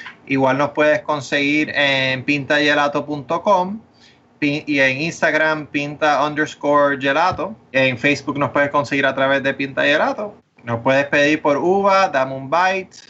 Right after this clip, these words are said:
Produce, Uber Eats. De todos lados nos puedes conseguir. Igual pronto estaremos saliendo con nuevos productos, nuevos, nuevas colo-, colaboraciones, nuevos sabores. So que deben de estar pendientes.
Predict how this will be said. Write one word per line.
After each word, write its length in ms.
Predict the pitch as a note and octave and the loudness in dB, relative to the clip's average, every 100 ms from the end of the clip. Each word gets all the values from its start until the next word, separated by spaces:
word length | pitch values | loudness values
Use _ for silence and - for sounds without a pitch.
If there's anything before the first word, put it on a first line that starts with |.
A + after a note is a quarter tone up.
| - | -2
Produce, 920 | C3+ C3 E3+ G3 - F3+ F3 F3+ F3+ _ | 2 2 2 -2 -2 0 0 -2 -8 _
Uber 520 | - F3+ F3+ F3 F3 E3+ | 0 0 2 4 2 2
Eats. 580 | G3 G#3 - - - _ _ - | -4 -8 -12 -16 -18 _ _ -10
De 140 | B2+ | -4
todos 280 | C#3 E3 E3 | 2 2 2
lados 320 | C#3 A#2+ A#2 | 2 2 0
nos 140 | A#2 A2+ | -2 -4
puedes 280 | C3+ C3+ | -2 -2
conseguir. 500 | C3 C3+ B2 A#2 G#2 G#2+ - - - _ _ _ _ _ | -2 -10 -8 -6 -6 -10 -18 -20 -20 _ _ _ _ _
Igual 500 | C3+ C#3 D3+ G3+ E3+ - | 0 2 4 2 -2 -10
pronto 240 | D3+ C#3+ E3+ | -8 -6 -6
estaremos 460 | E3+ D#3+ D#3+ D#3+ | 0 0 2 -2
saliendo 420 | F3 D#3+ D#3+ E3 | 0 -2 -2 -4
con 160 | D#3 D#3 | -4 -4
nuevos 280 | D#3 D#3 D#3+ | 0 2 2
productos, 480 | D#3 D3+ F3+ - E3 | 0 -2 -2 -2 -2
nuevos, 320 | C3+ C#3 C#3+ | 0 0 -2
nuevas 360 | D3 C#3 C#3+ | 0 2 2
colo-, 360 | C#3+ D3+ D#3 D3+ | 2 2 2 0
colaboraciones, 920 | - C#3+ C#3 C#3 C3+ - F3 F3+ F3 | 0 2 2 2 0 -2 -2 -2 -4
nuevos 360 | D#3 B2+ C3 B2+ | -2 0 0 0
sabores. 600 | C#3 C#3 E3 F3 F3 E3+ - - _ | 0 2 2 2 0 -4 -16 -20 _
So 200 | - A#2 | -8 -2
que 580 | A#2+ A#2 A#2 A#2 A#2 A2+ | 0 2 2 2 0 0
deben 260 | A#2+ C3 | 0 0
de 60 | C#3 | 0
estar 260 | C#3+ C#3+ C3+ | -2 -2 -2
pendientes. 580 | C3 B2+ A#2 G#2 G2+ | -4 -4 -6 -6 -10